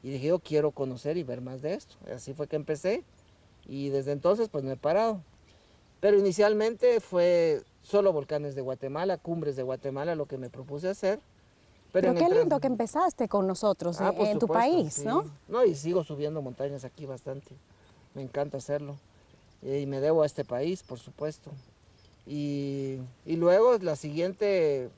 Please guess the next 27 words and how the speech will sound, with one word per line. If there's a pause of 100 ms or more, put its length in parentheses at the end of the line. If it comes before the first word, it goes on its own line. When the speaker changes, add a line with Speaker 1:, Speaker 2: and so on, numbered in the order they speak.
Speaker 1:
oportunidad,
después
de
terminar
todas
las
cumbres
de
Guatemala,
fue (480)
las
cumbres
de
El
Salvador, (640)
después
las
cumbres
de
Honduras,
de
Nicaragua,
de
Costa
Rica,
de
Panamá.